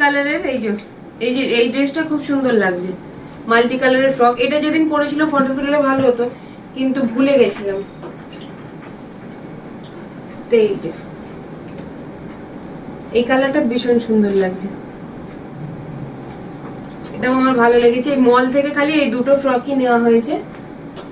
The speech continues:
আর মিশো থেকে নেওয়া হয়েছে এটা। পিকচার দিয়ে দিচ্ছি, পাশে দেখে নাও। এই যে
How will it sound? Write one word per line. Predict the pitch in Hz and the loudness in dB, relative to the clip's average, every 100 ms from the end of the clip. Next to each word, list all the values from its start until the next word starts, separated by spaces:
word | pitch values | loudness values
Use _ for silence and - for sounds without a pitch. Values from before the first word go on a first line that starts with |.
| - - - - - - - - - - - - - - - - - - - - - - - - - - 226 226 | -8 -8 -12 -14 -14 -14 -14 -14 -14 -14 -14 -14 -14 -14 -14 -12 -12 -10 -8 -6 -8 -8 -8 -8 -8 -6 0 2
আর | 226 226 | 4 4
মিশো | 254 247 285 | 4 2 2
থেকে | 285 285 262 | 4 4 4
নেওয়া | 262 269 | 4 4
হয়েছে | 262 254 269 262 262 254 226 - - - - 214 | 2 0 0 0 0 -4 -8 -12 -14 -14 2 4
এটা। | 220 233 330 - - - - - - - - | 6 4 0 -6 -16 -16 -16 -16 -16 -16 -8
পিকচার | 277 233 294 285 | -6 -2 -2 0
দিয়ে | 269 262 | 0 0
দিচ্ছি, | 254 277 262 | 0 -2 2
পাশে | 247 247 226 | 2 2 0
দেখে | 220 220 | 2 2
নাও। | 226 - - - - - - - - - - - - - 208 | 0 -2 -10 -16 -16 -16 -16 -16 -16 -16 -16 -16 -16 -8 -4
এই | |
যে | 196 | -4